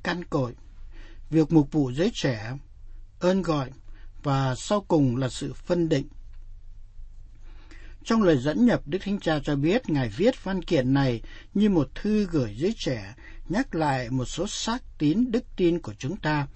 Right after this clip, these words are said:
đồng thời khích lệ người trẻ tăng trưởng trong sự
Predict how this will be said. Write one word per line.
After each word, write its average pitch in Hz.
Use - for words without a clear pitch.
đồng 147
thời 147
khích 285
lệ 175
người 147
trẻ 135
tăng 214
trưởng 117
trong 180
sự 143